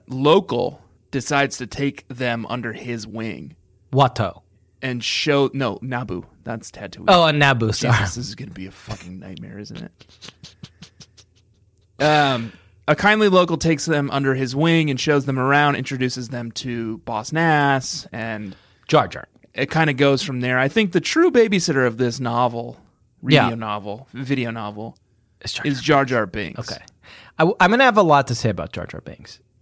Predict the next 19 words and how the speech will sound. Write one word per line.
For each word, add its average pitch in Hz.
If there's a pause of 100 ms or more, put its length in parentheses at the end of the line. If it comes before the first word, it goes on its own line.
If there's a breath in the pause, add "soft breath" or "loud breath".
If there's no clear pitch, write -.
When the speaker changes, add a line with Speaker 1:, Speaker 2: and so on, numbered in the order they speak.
(260)
Speaker 2:
in 117
Speaker 1:
Yeah, 117
well, 127
Speaker 2:
this. 120
Speaker 1:
who 147
wouldn't? 151
He's 123
the 131
main 131
character 147
of 165
this - (720)
film. 147 (140)
Speaker 2:
I 185
watched 202
the 262
film 180 (200)
today, 110 (220)
um, 110